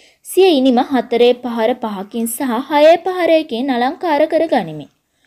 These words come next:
මොවුන් දෙදෙනාගේ ඉනිම හේතුවෙන් ඉනිමේ හරි අඩක් හේවත් පන්දු වාර දහය නිමා වන විට එංගලන්ත ලකුණු පුවරුව ලකුණු අනූ තුනක් ලබා සිටියා.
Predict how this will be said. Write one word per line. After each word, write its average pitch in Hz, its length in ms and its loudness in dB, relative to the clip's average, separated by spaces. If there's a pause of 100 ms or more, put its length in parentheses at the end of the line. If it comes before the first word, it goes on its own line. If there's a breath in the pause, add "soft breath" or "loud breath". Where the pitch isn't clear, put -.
(320)
මොවුන් 415 240 2
දෙදෙනාගේ 269 540 2
ඉනිම 226 340 0
හේතුවෙන් 240 560 -2
ඉනිමේ 226 380 -2
හරි 208 320 -2
අඩක් 214 380 0
හේවත් 240 420 -2 (100)
පන්දු 262 400 -2
වාර 320 280 2
දහය 226 360 -2
නිමා 202 320 -4
වන 269 220 -2
විට 262 240 -4 (520 soft breath)
එංගලන්ත 349 560 0
ලකුණු 226 420 -2
පුවරුව 262 420 2
ලකුණු 262 360 -4
අනූ 220 260 -4
තුනක් 320 320 -6
ලබා 170 300 -4
සිටියා. 170 440 -14